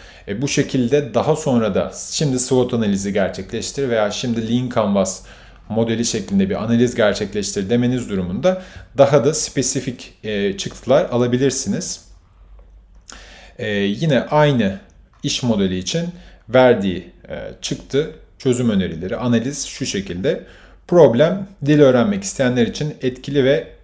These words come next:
erişilebilir öğrenme yollarının eksikliği,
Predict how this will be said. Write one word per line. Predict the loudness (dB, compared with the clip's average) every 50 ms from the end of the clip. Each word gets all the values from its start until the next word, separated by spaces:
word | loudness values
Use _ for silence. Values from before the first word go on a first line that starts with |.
| -2
erişilebilir | 0 0 2 0 -2 -2 -2 -2 0 0 2 4
öğrenme | 6 6 6 6 6 4 2 2
yollarının | 2 0 0 0 0 0 0 0 -2 -2
eksikliği, | -4 -4 -4 -4 -6 -6 -4 0 2 2 2 2 -2 -8